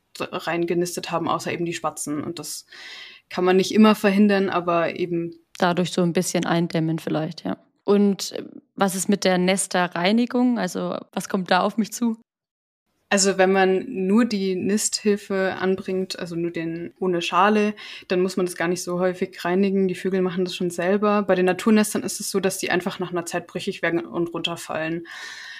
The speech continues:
Speaker 1: Ähm, ansonsten, wenn die Nester in den, ähm, Winkeln zu hoch werden, dass sie gar nicht mehr reinkommen, dann würde ich schon sagen, dass man vielleicht überlegen könnte, die mal selber auszubessern, also die niedriger zu halten, damit die überhaupt noch da reingehen.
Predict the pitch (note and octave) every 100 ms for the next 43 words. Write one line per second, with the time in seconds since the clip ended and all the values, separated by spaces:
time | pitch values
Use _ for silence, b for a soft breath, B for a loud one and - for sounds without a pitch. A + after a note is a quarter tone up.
0 | B F3 E3 E3+ E3+ D#3+ - _ _ -
1 | F#3 F#3 F#3 - G3 F#3+ F3+ - _ _
2 | B2+ C#3 F#3 F#3+ F#3 F#3 G3 - F#3+ F3+
3 | F#3 F3 F3 E3+ E3+ E3 E3+ _ F#3+ F3
4 | - F3+ D3 F3+ G3 A#3 G#3 F3+ F3 A3+
5 | G#3 G3+ G#3+ - F#3 F3 F3+ F3 F3+ E3
6 | F3 F3 E3+ E3+ G#3+ A3 G#3+ G#3+ G#3 F3
7 | F3 F3+ - F3+ F3 F3 F3 E3+ E3+ E3+
8 | - E3+ E3+ E3+ E3+ E3+ E3 E3+ - E3+
9 | D#3+ D#3+ F3+ _ F#3+ F#3 F#3+ G3 - G3+
10 | - G3+ F#3 F#3 G#3+ F#3+ F3 F3+ E3 F3+
11 | F3 F#3+ G#3 G#3 F3+ - F#3 F3 F3 F3
12 | F3 F3 F3 F3 - F3 F3 G#3+ A3 G#3
13 | G#3+